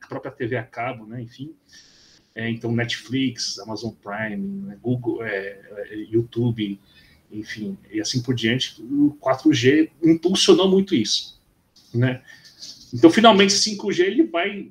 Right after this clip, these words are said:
na verdade, não é só, simplesmente uma mudança de banda, de velocidade, né, de transmissão, que foi do três pro quatro, mas do quatro pro cinco é, é uma mudança drástica, na, na, não só de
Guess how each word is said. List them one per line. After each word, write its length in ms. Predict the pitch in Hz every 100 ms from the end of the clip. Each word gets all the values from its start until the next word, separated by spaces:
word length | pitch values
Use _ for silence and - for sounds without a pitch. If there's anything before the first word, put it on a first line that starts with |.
| 135
na 120 | 143
verdade, 400 | 151 143 151 170
não 100 | 180
é 60 | 190
só, 360 | - - 190 190 -
simplesmente 580 | 202 196 160 170 170
uma 60 | 170
mudança 580 | 165 160 131 170 175 170
de 80 | 156
banda, 480 | 120 139 160 131
de 100 | 127
velocidade, 800 | 117 127 123 - 120 131 127 117
né, 140 | 117 117
de 120 | 110
transmissão, 800 | 123 117 123 117 - 127 262 -
que 100 | -
foi 160 | 117 123
do 100 | 113
três 220 | 113 120
pro 120 | -
quatro, 420 | - 131 170 - 147
mas 200 | 123 127
do 80 |
quatro 340 | 123 170 196 -
pro 120 | 135
cinco 580 | - 165 185 202 131 120 _ - _ _ _ -
é, 220 | 127 127
é 40 |
uma 360 | 131 143 143 139
mudança 600 | 135 143 131 156 170 139
drástica, 640 | 131 147 170 - - 127
na, 220 | 117 117
na, 300 | 113 110 104 - 98 113
não 380 | 131 131 156
só 300 | 196 - 147
de 280 | 123 123 120